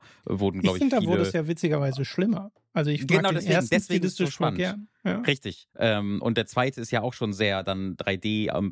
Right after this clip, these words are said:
Speaker 1: auch viel austauschbarer,
Speaker 2: Ja, und
Speaker 1: aber
Speaker 2: Character
Speaker 1: besser
Speaker 2: Designs,
Speaker 1: als der
Speaker 2: die sind
Speaker 1: letzte.
Speaker 2: der Wahnsinn.
Speaker 1: Genau. Deswegen ist das sehr, da kann man sehr gut überprüfen, ob man,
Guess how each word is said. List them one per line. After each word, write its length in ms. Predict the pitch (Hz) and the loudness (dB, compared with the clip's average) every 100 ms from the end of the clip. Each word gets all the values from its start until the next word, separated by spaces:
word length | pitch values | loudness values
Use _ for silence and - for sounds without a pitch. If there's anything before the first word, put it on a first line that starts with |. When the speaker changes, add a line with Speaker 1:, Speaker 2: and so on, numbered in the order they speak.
| 57 | -4
Speaker 1:
auch 160 | 69 - | -6 -2
viel 140 | 113 | 0
austauschbarer, 560 | 85 123 - 104 - 151 | 0 -2 -4 -4 0 2
Speaker 2:
Ja, 40 | |
und 60 | 175 | 2
Speaker 1:
aber 100 | 175 | 0
Speaker 2:
Character 300 | - 156 147 | 0 0 2
Speaker 1:
besser 120 | 117 139 | 0 2
Speaker 2:
Designs, 120 | 143 139 143 | 2 2 2
Speaker 1:
als 40 | |
der 160 | 107 117 | 0 2
Speaker 2:
die 60 | |
sind 280 | 143 139 135 | 2 0 0
Speaker 1:
letzte. 340 | 107 - - 113 | -2 -2 0 0
Speaker 2:
der 140 | 139 | 2
Wahnsinn. 280 | 135 131 135 | 0 0 2
Speaker 1:
Genau. 380 | 180 147 127 165 - - - 127 | 2 2 0 -6 -16 -20 -4 -4
Deswegen 280 | - 127 | 0 0
ist 140 | 120 - | 0 0
das 160 | 123 | 0
sehr, 220 | 131 120 113 | 2 2 0
da 100 | 143 | 0
kann 120 | 175 | 0
man 120 | 160 | 0
sehr 140 | 156 | -2
gut 100 | 147 | -2
überprüfen, 560 | 131 127 - 147 139 101 | 0 -2 0 -2 -2 0
ob 240 | - - | 0 0
man, 280 | 110 95 95 | -2 -2 -4